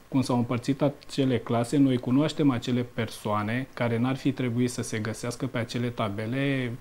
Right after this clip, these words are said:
Credem că și administrația deja are la ora, ora actuală acele tabele, pentru că se lucrează chiar de vineri, de când am fost chemați la discuții cu domnul Ciobotărică,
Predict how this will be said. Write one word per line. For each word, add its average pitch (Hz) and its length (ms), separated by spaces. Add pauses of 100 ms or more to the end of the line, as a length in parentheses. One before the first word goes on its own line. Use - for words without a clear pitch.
Credem 135 400
că 120 500
și 139 800
administrația 123 1040 (540)
deja 120 880 (1160)
are 131 220
la 127 100
ora, 117 360 (100)
ora 123 140
actuală 120 360
acele 120 300
tabele, 117 440
pentru 131 300
că 120 200
se - 140
lucrează 120 480
chiar 127 220
de 135 140
vineri, 117 560 (500)
de 113 420
când 117 220
am 113 120
fost 120 220
chemați 123 340
la 123 100
discuții 117 420
cu 120 120
domnul 123 320
Ciobotărică, 117 960